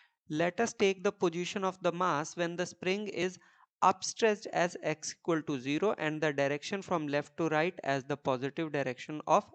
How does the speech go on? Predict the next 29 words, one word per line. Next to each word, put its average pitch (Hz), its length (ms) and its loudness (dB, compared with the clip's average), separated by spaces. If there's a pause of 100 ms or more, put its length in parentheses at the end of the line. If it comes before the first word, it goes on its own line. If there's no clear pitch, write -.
x-axis. 135 720 -6 (500)
Give 175 220 -2 (160)
x 214 340 0
as 180 140 -4
a 180 80 -4
function 165 440 -4
of 151 200 -2
time 139 360 -2
t 185 180 -2
for 151 260 0
the 147 100 0
oscillating 139 680 -2
mass 143 320 -2 (320)
if 160 220 -2
at 143 220 0
the 143 100 4
moment 160 500 0
we 165 120 -2
start 151 440 2
the 151 120 -2
stopwatch 147 600 0
t 170 180 -2
equal 147 300 0
to 127 220 -6
zero, 156 380 0 (320)
when 139 200 -2
the 143 100 4
mass 143 420 0
is 214 260 -2